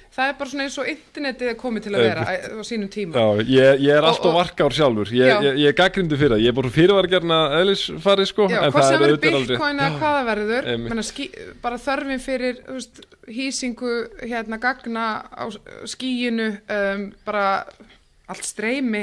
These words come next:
Speaker 1: ég meina, sjónvarp, Netflix,
Speaker 2: Mhm.
Speaker 1: eh, bara öll fyrirtæki safna mikið af gögnum og eru bara allt í einu orðin stútfull af gögnum, jafnvel fyrirtæki í ótengdum greinum,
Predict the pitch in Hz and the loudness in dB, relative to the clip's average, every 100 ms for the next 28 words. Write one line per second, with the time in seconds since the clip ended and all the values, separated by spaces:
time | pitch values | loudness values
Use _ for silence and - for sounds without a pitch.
0 | 196 - 202 202 202 254 247 214 214 _ | -6 -10 -8 -8 -8 -6 -4 -4 -6 _
1 | - - 220 220 - 220 202 - - - | -18 -12 -8 -10 -8 -6 -6 -8 -12 -14
2 | - - 113 98 101 214 208 202 202 208 | -20 -16 -14 -10 -6 -2 0 -2 -4 -4
3 | 196 196 - - 240 - - 254 254 226 | -2 0 -2 -6 -10 -8 -4 -4 -4 -6
4 | 220 226 226 247 247 - 247 247 247 220 | -6 -6 -6 -8 -8 -6 -4 -4 -4 -6
5 | 220 262 - 226 214 214 220 226 220 220 | -6 -10 -10 -8 -6 -4 -4 -6 -4 -8
6 | 220 226 220 220 220 254 247 220 233 262 | -6 -6 -6 -6 -8 -12 -10 -10 -8 -8
7 | 254 233 220 220 220 262 233 226 233 247 | -6 -6 -6 -6 -8 -8 -8 -8 -6 -6
8 | 247 240 233 226 254 254 240 220 220 | -6 -8 -8 -8 -4 -4 -4 -4 -6